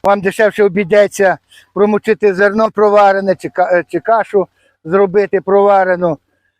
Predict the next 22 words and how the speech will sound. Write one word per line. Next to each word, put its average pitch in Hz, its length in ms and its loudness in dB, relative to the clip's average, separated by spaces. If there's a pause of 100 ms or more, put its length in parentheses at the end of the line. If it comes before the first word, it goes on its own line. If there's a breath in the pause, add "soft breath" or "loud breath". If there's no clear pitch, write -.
(300)
е, 160 640 0
замочити 190 1040 -2
і 208 160 2
розкинути, 196 800 0 (320 soft breath)
щоб 190 240 -2
від 202 240 -2
медведки 196 720 -2 (280 loud breath)
було, 185 480 0 (400 loud breath)
а 180 120 -2
не 220 180 0
ту 170 300 -2
рембекс, 180 600 -2 (240)
тех, 214 260 0
е, 180 280 -2
хто 247 400 0
як 208 320 0
за, 185 400 2
за 180 200 0
бажання. 165 520 -2 (580 loud breath)
А 208 120 0
це 240 180 0
ми 226 260 -2